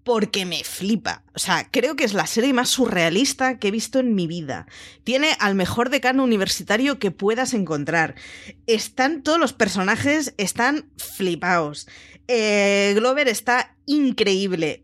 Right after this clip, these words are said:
pero es que el personaje de Abed, o sea, creo que no he sentido nunca tanta ternura por un personaje. Y en alguna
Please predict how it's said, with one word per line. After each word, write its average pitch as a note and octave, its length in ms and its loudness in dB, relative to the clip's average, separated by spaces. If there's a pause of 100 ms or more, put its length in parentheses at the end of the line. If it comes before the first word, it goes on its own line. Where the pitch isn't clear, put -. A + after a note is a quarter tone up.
(140)
pero A#3 180 2
es A3+ 100 -2
que F#4+ 120 -2
el E4+ 100 -2
personaje G#3+ 600 -2
de F3+ 160 0
Abed, G3 340 -2
o - 460 -20
sea, A3 180 -2
creo C4 160 2
que D4+ 120 -2
no B3+ 100 2
he C#4 40 0
sentido A#3 600 0
nunca E4+ 720 0
tanta B3+ 340 0
ternura B3 560 0
por G3+ 160 -2
un A#3+ 100 -2
personaje. F3 720 -4 (520)
Y A#3+ 220 0
en G#3+ 140 0
alguna G#3 340 0